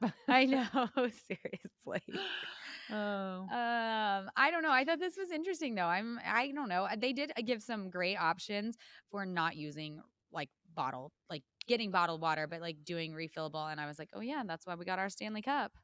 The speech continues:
Speaker 1: Uh, what I think I would have been curious to know, this article didn't really go into it, is, like, why? Why are, why are,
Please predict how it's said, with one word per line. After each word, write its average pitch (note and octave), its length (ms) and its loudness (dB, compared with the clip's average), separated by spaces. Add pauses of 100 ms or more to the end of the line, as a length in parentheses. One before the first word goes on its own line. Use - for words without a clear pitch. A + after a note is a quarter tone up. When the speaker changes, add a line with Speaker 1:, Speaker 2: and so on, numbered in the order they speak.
(280)
Speaker 1:
Uh, E3+ 100 6
what A#3 140 10
I A3 260 8
think A3+ 340 0 (380)
I E3+ 220 6
would E3+ 100 0
have D#3 100 -2
been D#3 120 -2
curious C#3+ 380 -6
to D3+ 40 -10
know, C3+ 100 -6
this C#3+ 140 -8
article C#3+ 320 -4
didn't C#3 200 -8
really C#3 200 -8
go C#3 160 -6
into D3+ 300 -4
it, D3 160 -2
is, D3+ 160 -4
like, C#3+ 160 -4
why? C3 480 2 (420)
Why D#3+ 360 0
are, D3+ 220 -2 (140)
why C#3+ 300 2
are, C3+ 220 -2